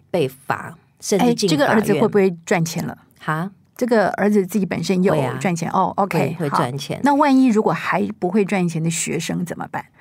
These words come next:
Speaker 1: 那
Speaker 2: 到最后罚的钱还是妈妈要付啊？
Speaker 1: 哦，对，所以这的确是，可是因为我们有给他零用钱嘛。
Speaker 2: OK。
Speaker 1: 对，
Speaker 2: 嗯，
Speaker 1: 那我们就会跟他讲说，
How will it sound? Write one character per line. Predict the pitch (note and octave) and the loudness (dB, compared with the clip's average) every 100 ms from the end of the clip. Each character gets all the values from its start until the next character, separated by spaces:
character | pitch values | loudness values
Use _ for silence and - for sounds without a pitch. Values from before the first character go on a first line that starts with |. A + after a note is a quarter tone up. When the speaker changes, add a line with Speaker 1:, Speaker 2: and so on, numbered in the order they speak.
| - | -6
Speaker 1:
那 | A#3 D4 | 0 0
Speaker 2:
到 | D4 | 2
最 | D4+ | 2
后 | C#4 | 2
罚 | B3+ A#3 | 2 2
的 | |
钱 | C4 A3 | 2 2
还 | G#3+ | 2
是 | A3 | 2
妈 | A3 G#3+ | 2 4
妈 | A3 A3 | 2 0
要 | A3 G#3 | 0 -2
付 | G#3+ G3 | 0 0
啊？ | F3 E3+ - | -2 -4 -6
Speaker 1:
哦， | C4 - | -6 -2
对， | D#4 D#4 C4+ G#3 E3 D#3+ | 0 2 2 2 2 0
所 | - D#4 | 0 -2
以 | |
这 | D4+ C#4+ | 0 0
的 | G3+ | 0
确 | G3 A3+ | 2 0
是， | G3 G3+ | 2 0
可 | G3+ | 0
是 | G#3+ | -2
因 | D4 | 0
为 | D4+ | 0
我 | G3 | 0
们 | D#3+ | 2
有 | C#3+ | 0
给 | B2+ | 0
他 | D3 D#3+ | 0 0
零 | D3+ | -2
用 | D#3 D3 | -4 -4
钱 | C#3+ - - | -6 -8 -8
嘛。 | - G#3 F#3 | -8 -4 -4
Speaker 2:
OK。 | F3 F3 E3 E3 | -4 -6 -6 -4
Speaker 1:
对， | D#3+ G3 | -2 2
Speaker 2:
嗯， | |
Speaker 1:
那 | G#3 | 2
我 | G#3+ | 2
们 | F#3 | 0
就 | F3+ | 0
会 | F3+ | 0
跟 | F3+ E3+ | 0 0
他 | E3 | 0
讲 | E3 C3+ D3+ | -2 -4 -6
说， | D3 D3+ D3 | -4 -2 0